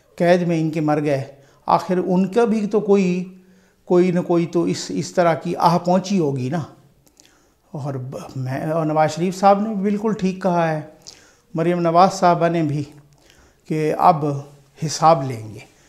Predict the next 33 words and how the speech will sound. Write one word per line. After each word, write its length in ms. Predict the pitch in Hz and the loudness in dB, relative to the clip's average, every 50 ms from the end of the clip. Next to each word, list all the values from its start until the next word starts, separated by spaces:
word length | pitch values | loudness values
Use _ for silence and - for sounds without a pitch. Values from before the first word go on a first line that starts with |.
| _ _ _ _ _ _ _ - | _ _ _ _ _ _ _ -2
मैं 180 | 175 185 190 | -2 -2 0
कहता 240 | 185 202 196 196 202 | 0 0 0 0 0
हूँ 180 | 202 214 226 220 | -2 -2 -2 -2
कि 100 | 226 214 | 0 2
भाई, 320 | 185 180 180 175 156 - - - - - - _ _ _ _ _ _ _ - | 4 4 4 4 2 -2 -8 -14 -20 -20 -20 _ _ _ _ _ _ _ -2
उन्होंने 260 | 202 196 196 202 208 | 0 2 2 2 2
तो 120 | 208 233 202 | 2 4 6
कहा 140 | 196 175 | 6 6
है 80 | 180 202 | 6 4
ना, 100 | 214 202 | 2 0
लाख, 460 | 170 151 160 165 180 185 180 - - | 2 4 6 6 6 6 6 2 -2
मैं 160 | 160 160 165 | -2 -2 -2
कहता 260 | 165 190 190 190 - 226 | -2 -2 -2 -2 -2 -4
हूँ 100 | 220 180 | -2 2
दो 160 | 175 185 208 | 2 4 6
लाख 300 | 202 196 185 175 175 165 | 8 8 6 6 4 2
लोग 240 | 160 160 156 147 139 | 0 0 0 0 -2
लेके 300 | 131 135 131 131 131 120 | -2 -4 -4 -4 -6 -6
जाओ, 340 | 117 117 107 113 - - - _ _ _ _ _ _ _ - _ _ _ _ _ _ | -6 -8 -10 -10 -12 -18 -20 _ _ _ _ _ _ _ -20 _ _ _ _ _ _
क्योंकि 240 | 190 185 180 185 208 | -6 -6 -2 -2 -2
उसकी 220 | 208 208 208 220 | -2 -2 -2 -2
वजह 180 | 214 220 208 226 | -2 0 2 2
यह 260 | 214 196 202 226 220 | 2 4 4 4 4
है 260 | 180 170 170 185 226 | 4 4 4 2 2
कि 480 | 214 - 185 175 185 190 185 180 - - - - - - - _ - 147 | 2 0 0 2 2 0 0 -4 -8 -14 -20 -20 -20 -20 -20 _ -10 -4
जिसकी 400 | 139 214 269 - - - 269 226 | -2 -2 -2 -2 -2 -2 0 2
मर्ज़ी 420 | 196 185 233 240 226 233 285 285 | 4 4 4 4 4 4 4 6
आती 320 | 247 180 170 - 214 202 | 6 6 4 2 0 -2
है 120 | 175 147 156 | 0 0 -2
ना, 220 | 190 165 123 - - - - - _ _ _ _ _ _ _ _ _ _ _ - | -2 -4 -6 -8 -12 -18 -20 -20 _ _ _ _ _ _ _ _ _ _ _ -10
जिस 420 | - - 190 - 208 233 226 - - | -8 -6 -4 -2 0 -2 0 0 -2
हुकूमत 580 | 180 151 110 165 160 220 226 233 254 247 247 | -2 -2 -2 -4 -4 -2 0 0 0 0 2
वाले 460 | 220 214 208 208 196 165 - - - | 2 2 4 4 2 0 -2 -8 -16